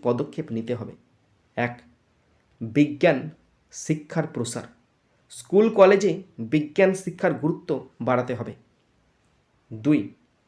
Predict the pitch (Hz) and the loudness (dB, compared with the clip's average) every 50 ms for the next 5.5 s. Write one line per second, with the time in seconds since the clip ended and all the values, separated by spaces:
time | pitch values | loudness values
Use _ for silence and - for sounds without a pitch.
0 | _ _ _ _ _ _ _ _ _ - 117 117 117 143 151 147 185 196 190 220 | _ _ _ _ _ _ _ _ _ -12 -12 -2 6 6 8 8 8 6 6 4
1 | 226 208 175 160 202 - - _ - - 165 170 - - 147 143 139 - - 160 | 4 2 2 0 -2 -6 -14 _ -4 0 0 0 0 0 -2 -2 -2 -4 0 0
2 | 170 160 175 185 165 127 120 - - - 120 135 - - - 139 120 110 104 - | 2 2 2 0 -2 -4 -6 -10 -10 -10 -10 -10 -10 -4 -4 -4 -2 -2 -6 -12
3 | - _ _ _ _ _ _ _ _ _ _ _ _ - 123 120 147 147 160 185 | -16 _ _ _ _ _ _ _ _ _ _ _ _ -8 2 4 6 6 6 6
4 | 185 185 214 214 208 196 180 220 208 208 202 - - - 151 151 160 185 160 147 | 4 4 4 4 4 6 6 4 4 4 0 -2 2 2 2 2 2 0 -2 -4
5 | 120 - 135 131 131 - 165 165 - | 0 2 4 4 4 2 -2 -4 -8